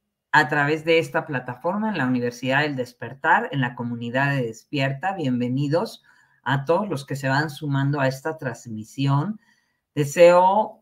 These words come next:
para ustedes un bendecido y próspero año nuevo en todos los aspectos y hoy vamos a hablar justamente de este tema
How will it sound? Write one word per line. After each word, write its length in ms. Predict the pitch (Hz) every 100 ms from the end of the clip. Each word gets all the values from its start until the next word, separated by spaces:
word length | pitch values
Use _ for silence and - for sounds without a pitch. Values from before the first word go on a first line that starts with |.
| _
para 220 | 147 143 135
ustedes 640 | 139 165 165 165 170 -
un 400 | 160 180 185 165
bendecido 840 | 160 151 139 135 - 196 185 190
y 160 | 180 170
próspero 840 | 139 143 143 - 147 147 151 - -
año 600 | 160 160 165 165 170 170
nuevo 800 | 151 156 165 160 151 156 214 240 -
en 360 | 139 143 139
todos 240 | 180 208 202
los 220 | 131 131
aspectos 680 | 127 - 147 139 156 156 -
y 160 | 156
hoy 80 | 156
vamos 320 | 160 165 165
a 40 | 135
hablar 500 | 135 135 147 160 -
justamente 600 | 185 190 - 147 151 156
de 120 | 156 143
este 240 | 143 135
tema 600 | - 170 180 156 151 220